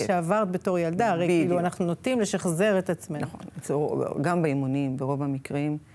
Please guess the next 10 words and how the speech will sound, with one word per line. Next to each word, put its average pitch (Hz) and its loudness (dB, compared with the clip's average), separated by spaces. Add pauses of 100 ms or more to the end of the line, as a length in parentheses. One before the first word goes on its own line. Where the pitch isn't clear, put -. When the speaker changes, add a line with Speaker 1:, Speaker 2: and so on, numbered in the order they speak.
(380)
Speaker 2:
רוב 151 -2
האנשים 180 -2 (280)
חזרו 143 -2
על 147 0
מה 147 0
שהם 147 -6
ראו 147 -6
בילדות - -8
שלהם. - -16 (480)
זה 233 -2